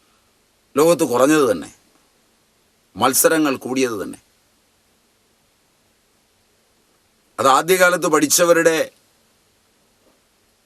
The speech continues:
ആ ഭാഷ പഠിക്കുവാനുള്ള ത്വരയും ഇന്നില്ല എന്നുള്ളതും വസ്തുതയാണ്. ഇന്ന് പഠിക്കുന്നത് വെറും കമ്മ്യൂണിക്കേറ്റീവ് ലാംഗ്വേജ് മാത്രമാണ്. അതാകട്ടെ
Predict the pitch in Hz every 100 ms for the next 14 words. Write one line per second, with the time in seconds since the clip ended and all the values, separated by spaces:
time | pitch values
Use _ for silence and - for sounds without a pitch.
0 | _ _ _ _ - 139 120 143 - 170
1 | 165 151 170 170 175 170 165 160 - _
2 | _ _ _ _ _ _ _ _ _ _
3 | _ _ - 135 165 185 175 165 147 165
4 | 185 175 170 160 156 147 120 131 113 85
5 | - _ _ _ _ _ _ _ _ _
6 | _ _ _ _ _ _ _ _ 120 160
7 | 139 147 131 175 175 160 160 165 143 165
8 | 185 170 165 160 156 151 156 139 123 120
9 | 110 95 69 - _ _ _ _ _ _
10 | _ _ _ _ _ _ _ _ _ 107
11 | 147 160 156